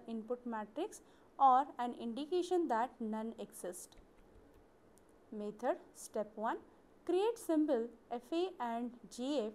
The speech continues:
for each A that is a terminal or dollar. Step two,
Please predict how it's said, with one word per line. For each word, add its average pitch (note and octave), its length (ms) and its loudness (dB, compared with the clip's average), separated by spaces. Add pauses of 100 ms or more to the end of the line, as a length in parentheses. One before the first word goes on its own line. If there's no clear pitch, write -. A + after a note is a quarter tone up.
for B3 200 -2 (120)
each D4 420 -4 (220)
A B3 280 -2 (400)
that A#3+ 180 -2
is B3 120 -6
a B3+ 80 2
terminal B3 680 -2
or G#3+ 200 -2
dollar. G3 400 -2 (1800)
Step - 460 0
two, E4+ 180 -2